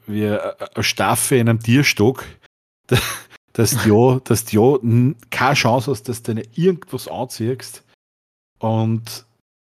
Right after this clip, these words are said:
da, da bist du als Eltern der Mö-, also absolut machtlos. Also wenn irgendjemand zu dir kommt und den sein Kind ist nur halbfertig oder gar nicht oder so zwei Drittel angezogen, dann weißt du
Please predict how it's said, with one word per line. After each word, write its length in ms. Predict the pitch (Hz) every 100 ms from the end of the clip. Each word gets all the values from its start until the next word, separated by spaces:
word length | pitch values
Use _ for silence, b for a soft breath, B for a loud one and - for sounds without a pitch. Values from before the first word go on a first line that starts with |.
| _
da, 100 | - -
da 80 | -
bist 280 | - 131 -
du 20 |
als 100 | -
Eltern 360 | 98 117 131 113
der 160 | 104
Mö-, 240 | 101 127 104 -
also 280 | 110 101 113
absolut 400 | 120 - 123 113
machtlos. 480 | 98 120 - 101 185
Also 200 | 196 202
wenn 140 | 202 113 -
irgendjemand 880 | 156 151 - 101 123 131 120 113 - B _ _ _
zu 120 | -
dir 220 | 101 131 143
kommt 380 | - 151 165 143
und 160 | 110
den 120 | 113
sein 180 | 107 110
Kind 300 | - 127 139
ist 260 | 117 - -
nur 180 | 117 101
halbfertig 760 | 113 127 - 127 - 135 120
oder 180 | 110 104
gar 280 | - 101 113
nicht 180 | 135 113
oder 340 | 104 104 101 B B -
so 180 | - 110 -
zwei 260 | - 117 117
Drittel 400 | - 127 - 127
angezogen, 640 | 82 131 - 147 160 165 B B B _ _
dann 280 | 117 113 98
weißt 420 | 95 117 - -
du 240 | 151 165